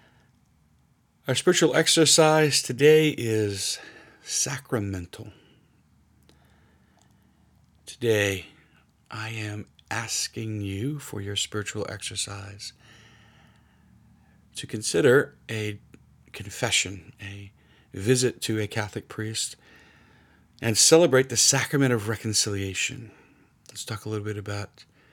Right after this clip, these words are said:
how to prepare for that, how to celebrate that, and the encouragements that come from God himself for us there. As you prepare to celebrate the sacrament of reconciliation, I would encourage you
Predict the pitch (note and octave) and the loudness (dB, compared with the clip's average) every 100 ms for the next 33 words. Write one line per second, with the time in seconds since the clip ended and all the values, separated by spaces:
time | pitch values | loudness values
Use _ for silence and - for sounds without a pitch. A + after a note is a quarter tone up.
0 | _ - A2 - G#2 - B2 C3 C3+ C#3 | _ -4 -4 -4 -8 2 4 4 0 0
1 | D3+ E3 - A2 G#2+ - B2 A#2+ A#2 A#2 | 0 -2 -6 -10 -6 -4 -2 -4 -4 -8
2 | - A#2 A2+ - - - _ _ _ _ | -6 -6 -6 -8 -12 -14 _ _ _ _
3 | _ _ A2 A2 G#2 G2+ A2+ A2 G2+ G#2 | _ _ -10 -8 -8 -8 -6 -6 -6 -12
4 | C3 - A2+ - A2 G#2 G#2+ G2+ G2+ A2+ | -10 -10 -10 -12 -12 -12 -10 -12 -4 -2
5 | A2+ A2+ G#2 - C3 - A#2+ - - - | -2 -4 -4 -4 -4 -6 -10 -14 -20 -20
6 | - _ _ _ _ - - A2 G#2+ - | -20 _ _ _ _ -20 -8 -8 -6 -8
7 | G2+ F#2 - _ _ _ _ _ _ _ | -10 -14 -20 _ _ _ _ _ _ _
8 | _ _ _ _ _ _ _ _ _ _ | _ _ _ _ _ _ _ _ _ _
9 | _ - - - - - - - _ _ | _ -20 -20 -20 -20 -20 -20 -20 _ _
10 | _ C#3+ D3 F#3 C3+ - - F#3+ F3 G2+ | _ 6 6 4 0 -2 2 8 10 10
11 | C#3 D3+ C#3 - A#2 A2+ A2+ - G#2+ - | 6 2 0 2 0 2 0 0 -2 0
12 | A2 G#2+ A2 A2 G#2+ A2 G#2+ G#2 G2 G#2 | 0 -2 -4 -4 -4 -4 -6 -6 -8 -6
13 | G2+ G#2 G2+ - A2 A2+ G#2+ G#2+ G#2 - | -8 -6 -4 -4 -4 -6 -8 -8 -10 -10
14 | C#3 B2+ G#2+ A2+ G#2+ | -6 -6 -6 -6 -6